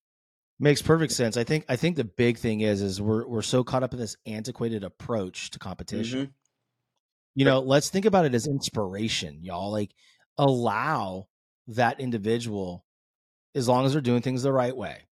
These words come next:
Speaker 1: Now, don't get me wrong. I also have a sub clause. Okay. And I'm gonna get to that
Speaker 2: Yeah.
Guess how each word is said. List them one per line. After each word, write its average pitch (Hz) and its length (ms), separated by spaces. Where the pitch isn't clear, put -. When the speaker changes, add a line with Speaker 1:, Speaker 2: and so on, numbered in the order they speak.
Speaker 1:
Now, 95 80
don't 151 180
get 226 140
me 190 80
wrong. 165 260
I 143 220
also 208 300
have 123 180
a 92 40
sub 123 260
clause. 73 480
Okay. 113 120
And 113 80
I'm 127 80
gonna 151 160
get 127 360
to 117 120
that 78 260
Speaker 2:
Yeah. 95 100